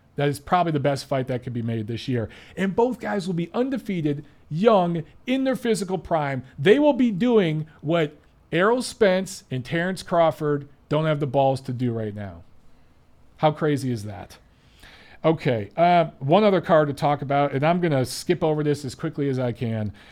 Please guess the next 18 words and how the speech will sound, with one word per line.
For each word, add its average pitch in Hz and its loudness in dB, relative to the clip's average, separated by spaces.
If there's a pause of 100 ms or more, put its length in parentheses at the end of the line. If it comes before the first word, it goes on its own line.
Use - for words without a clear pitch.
(260)
At 170 6
the 170 -2
Cosmopolitan 180 4
in 160 -2
Las 147 4
Vegas, 147 0 (100)
there 131 -2
was 135 0
a 123 0 (120)
Showtime 156 0
card, 135 0
and 123 -2
Robert 151 2
Easter 147 0
and 127 0
Rancis 135 -4
Barthelemy 139 0
fought 143 0